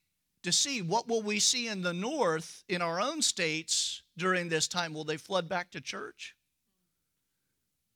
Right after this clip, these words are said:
Typically, we see that. But so Hosea takes on his ministry in a day when there is a financial boom, but a spiritual,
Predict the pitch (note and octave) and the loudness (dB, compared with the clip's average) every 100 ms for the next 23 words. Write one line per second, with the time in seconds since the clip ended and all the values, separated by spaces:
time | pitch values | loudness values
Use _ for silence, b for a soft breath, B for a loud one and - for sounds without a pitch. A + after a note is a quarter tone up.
0 | _ _ _ _ _ _ - E4+ C4 G3 | _ _ _ _ _ _ -6 0 2 2
1 | G3+ F#3 F#3+ F#3 C4+ B3+ A3 D3+ A2+ - | 2 2 4 4 4 2 -2 -2 -2 -6
2 | _ b b b b - G3+ A3+ A3+ - | _ b b b b 2 6 6 4 0
3 | F3+ A#3 A3 G#3 D#4 F4 C#4 C4 A#3+ - | 0 4 6 6 6 4 2 2 4 2
4 | - A3 A#3 G#3+ G3+ F4 F4 G#3 G#3 G3+ | 2 2 2 2 2 4 4 4 0 0
5 | - G#3 G#3 G#3 - A3+ G#3+ G3 E3 B3 | 0 0 -2 -2 -4 0 2 0 2 4
6 | C4 G#3 F#3+ b b b G3 G#3 G#3 G3+ | 6 6 4 b b b -2 2 4 4
7 | G3 G3+ E3+ G#3 G3+ G3+ A3 C#4 C4 D#4 | 2 2 0 2 2 2 0 2 2 4
8 | B3+ E3+ A#3+ B3 G3 E3 F3+ F3+ - - | 2 2 2 2 2 4 4 6 4 2
9 | - B3 B3 G#3+ - A3+ A3+ | -2 0 0 0 2 4 2